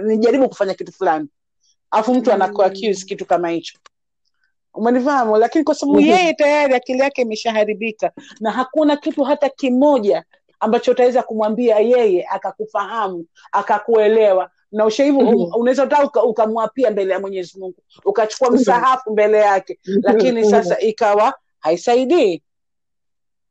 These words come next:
Speaker 1: Mpaka mwenyewe
Speaker 3: Au
Speaker 1: ajaribu
Speaker 3: haisaidii.
Speaker 1: kujiweka sawa mwenyewe.
Speaker 3: Haisaidii. Mm.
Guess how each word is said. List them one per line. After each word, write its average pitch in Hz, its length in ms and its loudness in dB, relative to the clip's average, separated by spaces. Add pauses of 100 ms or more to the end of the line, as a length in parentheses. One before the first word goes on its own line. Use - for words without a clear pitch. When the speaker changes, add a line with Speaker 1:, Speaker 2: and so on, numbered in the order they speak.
(320)
Speaker 1:
Mpaka 339 460 2
mwenyewe 302 340 4
Speaker 3:
Au - 100 4
Speaker 1:
ajaribu 262 120 2 (220)
Speaker 3:
haisaidii. 269 120 0
Speaker 1:
kujiweka 233 500 0
sawa 190 480 0 (540)
mwenyewe. 262 500 4
Speaker 3:
Haisaidii. 196 460 2 (720)
Mm. 180 420 -10